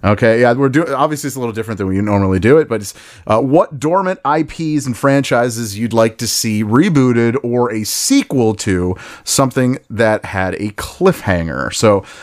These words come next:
uh, keep that in mind. Uh, I, we, we will, uh, we will flash that up on the screen, uh, every,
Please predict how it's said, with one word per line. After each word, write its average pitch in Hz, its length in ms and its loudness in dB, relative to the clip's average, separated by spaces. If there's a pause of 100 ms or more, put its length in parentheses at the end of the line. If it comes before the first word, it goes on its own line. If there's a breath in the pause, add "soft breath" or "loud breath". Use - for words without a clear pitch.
(120)
uh, 98 200 0
keep - 220 -4
that 165 180 4
in 147 80 0
mind. 151 500 -2
Uh, 120 200 -2
I, 117 240 0
we, 127 180 -6
we 131 180 -4
will, 120 320 0
uh, 107 160 4
we 127 160 2
will 117 80 2
flash 123 320 0
that 120 160 2
up 113 140 -2
on 110 80 -2
the 104 40 -4
screen, 107 560 -2
uh, 98 260 2
every, 113 260 2